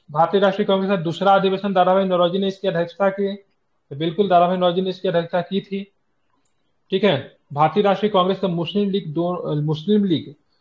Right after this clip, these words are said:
दोनों ने लखनऊ में उन्नीस सौ सोलह के अधिवेशन में तथा मुस्लिम समझौता संपन्न हुआ। बिल्कुल उन्नीस सौ सोलह में लखनऊ में मुस्लिम लीग के साथ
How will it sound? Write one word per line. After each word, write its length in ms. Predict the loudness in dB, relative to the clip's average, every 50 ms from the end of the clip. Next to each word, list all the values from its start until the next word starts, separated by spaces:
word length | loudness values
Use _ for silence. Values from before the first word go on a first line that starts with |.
| _ _ -12
दोनों 260 | -6 -4 -2 0 2 2
ने 120 | 2 2
लखनऊ 360 | 2 2 2 2 0 0 0
में 80 | 2 0
उन्नीस 200 | 0 -2 -2 -4
सौ 60 | -8
सोलह 260 | -6 -2 0 0 2
के 120 | 2 2 0
अधिवेशन 380 | 0 2 0 -2 -2 -4 -6
में 120 | -6 -6 -4
तथा 120 | -6 -6
मुस्लिम 400 | -6 -6 -8 -8 -8 -6 -6 -6
समझौता 440 | -6 -6 -8 -6 -4 -2 0 0 -2
संपन्न 380 | -2 -2 -6 -4 -4 -4 -4
हुआ। 140 | -2 -4 -6
बिल्कुल 280 | -6 -6 -6 -4 -2 -2
उन्नीस 200 | -2 -2 -4 -6
सौ 80 | -8
सोलह 320 | -10 -6 -6 -4 -2 -2 -2
में 100 | 0 -2
लखनऊ 340 | -2 -4 -4 -6 -6 -4 -4
में 100 | -4 -4
मुस्लिम 340 | -6 -8 -10 -12 -12 -12
लीग 100 | -12 -10
के 100 | -10 -10
साथ 180 | -4 -2 -2 -2